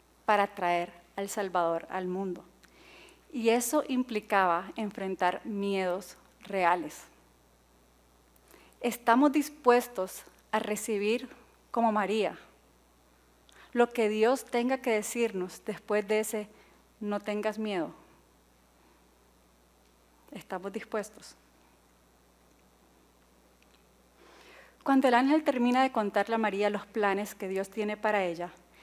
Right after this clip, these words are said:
en el versículo treinta y cuatro ella le responde, ¿Cómo puede suceder esto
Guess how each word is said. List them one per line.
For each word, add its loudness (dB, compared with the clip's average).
en 0
el 0
versículo 0
treinta -2
y -2
cuatro 2
ella 0
le 2
responde, 0
¿Cómo 8
puede 10
suceder 4
esto 0